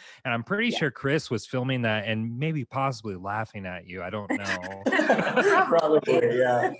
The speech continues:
Speaker 3: most likely. <laughs>
Speaker 1: Oh, but that, that's awesome, guys. We're really excited because it,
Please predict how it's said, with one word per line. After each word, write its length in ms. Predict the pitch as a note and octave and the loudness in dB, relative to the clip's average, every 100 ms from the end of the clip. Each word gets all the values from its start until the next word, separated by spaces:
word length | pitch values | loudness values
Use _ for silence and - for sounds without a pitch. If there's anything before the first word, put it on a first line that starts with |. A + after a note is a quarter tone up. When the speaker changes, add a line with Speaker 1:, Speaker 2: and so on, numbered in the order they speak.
| A2+ | -2
Speaker 3:
most 260 | C#3+ C#3 | 0 2
likely. 380 | C3 A#2 A#2 B2+ C#3+ | 2 0 -2 -4 0
<laughs> 1160 | A3 C#4 - - D3+ - - - G4 C3+ A#3+ F#3+ | 0 0 -2 -2 -8 -12 -12 -4 -2 -2 -4 -2
Speaker 1:
Oh, 280 | B2 A2+ F#2+ _ _ _ _ _ _ _ - | -2 -4 -10 _ _ _ _ _ _ _ -6
but 160 | A#2 B2+ | -4 0
that, 200 | C#3+ C#3 | -2 0
that's 240 | D3+ D3+ | 0 2
awesome, 460 | C3 C3+ - C3+ A#2+ | 2 2 0 -4 0
guys. 300 | A#2+ A#2+ A#2+ | 0 0 -2
We're 180 | C3+ B2+ | -2 0
really 300 | B2+ C#3+ B2 | 0 0 -2
excited 480 | - C3 A#2+ B2 A#2 | -4 -2 -2 -2 -6
because 320 | A#2 C3+ A#2+ | -6 -4 -2
it, 240 | C3 A#2+ | -4 -6